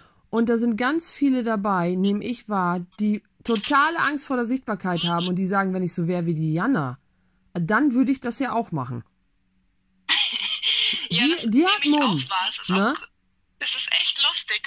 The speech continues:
Speaker 2: Die habe ich auch in meinem Minikurs jetzt. Ja, da sind alle
Speaker 1: Hey,
Speaker 2: dabei, die
Speaker 1: hey,
Speaker 2: sagen,
Speaker 1: hey.
Speaker 2: „Oh Gott,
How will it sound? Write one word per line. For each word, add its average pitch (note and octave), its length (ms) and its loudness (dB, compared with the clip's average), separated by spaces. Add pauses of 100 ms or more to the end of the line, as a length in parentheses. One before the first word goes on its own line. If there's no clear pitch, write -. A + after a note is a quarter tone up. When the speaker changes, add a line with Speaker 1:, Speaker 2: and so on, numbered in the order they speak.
(140)
Speaker 2:
Die A3+ 280 0
habe C#4 100 0
ich - 140 0
auch B3+ 200 -4
in - 60 -8
meinem G#3+ 220 0
Minikurs - 640 -2
jetzt. F3 180 -6
Ja, G3 120 0
da A3 100 -6
sind - 220 -12
alle F#3+ 140 2
Speaker 1:
Hey, E3+ 60 4
Speaker 2:
dabei, - 260 2
die E3 60 0
Speaker 1:
hey, D#3+ 80 -2
Speaker 2:
sagen, G3+ 260 -2
Speaker 1:
hey. F3 120 0
Speaker 2:
„Oh - 60 -2
Gott, - 100 0